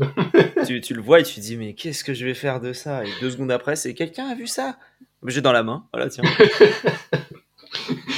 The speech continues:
Speaker 1: C'est Spot qui est avec toi quand tu marches sur les quais de Seine, t'as envie d'ouvrir une bière, et le mec, euh, personne n'a rien, lui, il enlève sa ceinture parce qu'elle fait ouvre-bouteille aussi.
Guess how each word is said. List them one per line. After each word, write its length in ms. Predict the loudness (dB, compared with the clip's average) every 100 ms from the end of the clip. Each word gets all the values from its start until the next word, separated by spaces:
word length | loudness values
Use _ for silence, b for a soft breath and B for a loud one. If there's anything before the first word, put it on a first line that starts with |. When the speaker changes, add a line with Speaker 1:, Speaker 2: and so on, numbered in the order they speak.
| -8 -6
Speaker 1:
C'est 200 | -2 -2
Spot 320 | 2 0 2
qui 100 | 2
est 20 |
avec 240 | 4 2 4
toi 140 | 2
quand 120 | 2
tu 140 | -2 -2
marches 180 | -2 0
sur 100 | 0
les 120 | 0
quais 120 | 0
de 60 | 0
Seine, 240 | -2 0
t'as 80 | -2
envie 200 | -2 -2
d'ouvrir 360 | -2 0 0
une 180 | 2 2
bière, 380 | 2 2 0 -4 b b b -4
et 80 | 0
le 60 |
mec, 260 | 0 0 0
euh, 540 | -2 -2 -2 -2 -4 -2
personne 340 | -4 0 0
n'a 120 | 2
rien, 180 | 4 4
lui, 180 | 4 0
il 60 | 0
enlève 200 | 0 -2
sa 160 | -4
ceinture 420 | -4 -4 -4 -6
parce 140 | -8 -6
qu'elle 140 | -6
fait 80 | -4
ouvre-bouteille 640 | -2 -2 -2 -4 -6 -4
aussi. 300 | -4 -8 -14